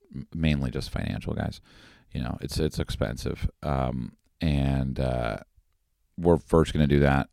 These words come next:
and then I've had an Android, so I feel you. I'm with you. All, all phone platforms welcome <laughs> for, for in the future, but not right now.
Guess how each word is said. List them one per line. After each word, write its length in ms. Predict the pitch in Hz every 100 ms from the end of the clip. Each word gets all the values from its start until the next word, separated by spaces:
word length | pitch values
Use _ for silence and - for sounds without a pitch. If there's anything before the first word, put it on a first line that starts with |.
| -
and 180 | 73
then 460 | 69 67 65 65 - _ - _ _ _ - _ _ -
I've 160 | 76
had 160 | 78 78
an 80 | 82
Android, 440 | 80 80 80 76
so 240 | - 71 - -
I 100 | -
feel 220 | - 78
you. 140 | 76 71 -
I'm 140 | 76
with 180 | 73 67
you. 200 | 69 65 - - - - - -
All, 460 | 80 80 78 78 -
all 300 | - 80 82
phone 640 | 73 - 80 78 78 73 71
platforms 480 | 82 76 - 76 69
welcome 380 | 73 76 78 - - _ _ _ _
<laughs> 220 | - - 104 -
for, 300 | - 78 - -
for 80 | -
in 120 | 90
the 40 |
future, 300 | 78 78 -
but 120 | -
not 120 | 69 64
right 140 | 62
now. 120 | -